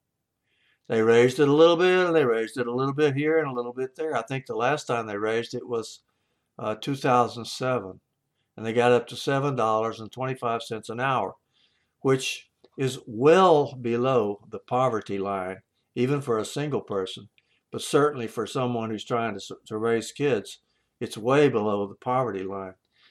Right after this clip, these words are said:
Seven dollars and twenty-five cents an hour is not a living wage. But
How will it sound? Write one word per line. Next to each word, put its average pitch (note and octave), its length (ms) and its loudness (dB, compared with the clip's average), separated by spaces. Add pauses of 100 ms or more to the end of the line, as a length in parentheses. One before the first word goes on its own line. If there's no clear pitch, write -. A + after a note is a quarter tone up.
(140)
Seven C#3+ 300 2
dollars A#2 300 2
and G#2+ 100 -12
twenty-five A2 680 -4 (120)
cents - 400 -8
an G2+ 100 -8
hour A2+ 400 -4
is G2 200 -12
not G#2+ 260 -4
a F#2 60 -4
living G2 340 -6
wage. A2 560 -8 (1040)
But E3+ 340 2